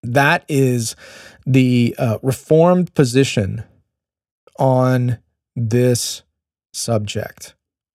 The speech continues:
Well, what is the early Christian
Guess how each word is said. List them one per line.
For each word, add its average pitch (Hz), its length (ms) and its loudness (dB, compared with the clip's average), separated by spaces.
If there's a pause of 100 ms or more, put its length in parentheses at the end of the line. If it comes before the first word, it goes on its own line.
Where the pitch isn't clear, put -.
(100)
Well, 139 180 6 (280)
what 190 320 2
is 165 180 2
the 139 180 0 (120)
early 180 440 6
Christian 117 720 -2